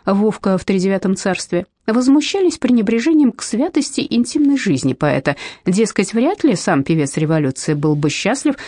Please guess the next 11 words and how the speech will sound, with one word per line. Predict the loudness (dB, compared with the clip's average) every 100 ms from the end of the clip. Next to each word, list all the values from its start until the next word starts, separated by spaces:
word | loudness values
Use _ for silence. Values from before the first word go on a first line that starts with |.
| -12
что | -8 -2 -2
кто-то | -2 0
напечатал | 0 0 -2 -2 0 0
его | 2 2 2 0
сугубо | -2 -2 0 0
личные | 0 0 0 0
письма. | -2 -10 -10 -14 -18 _ _
Кроме | 0 2 2
того, | 2 2 2 2
предупреждали | 2 0 0 -2 0 0 0
авторы, | -2 -2 -2